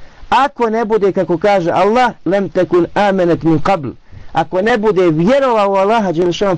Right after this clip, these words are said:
prije tih znakova, prije tih velikih znakova kada budu nastupili. Min qabl, znači prije toga, el kesebet fi imaniha hajra, ili da uradi nešto od dobrih dijela.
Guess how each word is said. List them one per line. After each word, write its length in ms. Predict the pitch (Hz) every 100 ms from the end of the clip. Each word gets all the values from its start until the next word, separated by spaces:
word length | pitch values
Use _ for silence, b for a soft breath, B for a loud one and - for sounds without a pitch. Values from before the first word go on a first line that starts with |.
| -
prije 280 | 208 233
tih 320 | 190 220 185 131
znakova, 520 | 143 156 - 117 101
prije 260 | - 220
tih 220 | 220 208 180
velikih 440 | 247 233 - 180
znakova 420 | 180 196 196 175
kada 260 | 170 170 165
budu 220 | 170 160
nastupili. 600 | 147 135 139 123 120 90 - - - - - - -
Min 180 | 156 165
qabl, 420 | 240 247 170 95
znači 280 | 113 117 139
prije 260 | 226 269
toga, 340 | - 202 160 117 -
el 160 | 156 175
kesebet 540 | 240 240 220 185 180
fi 120 | - 185 170
imaniha 540 | 180 196 202 185 185
hajra, 500 | 185 214 214 180 165 127 B B -
ili 320 | 240 269 247
da 180 | 220 208
uradi 540 | 269 269 254 208 202
nešto 500 | 226 254 - 277 277 - b b b - - 208
od 80 |
dobrih 460 | 160 214 180 196 143
dijela. 580 | 135 139 170 139 113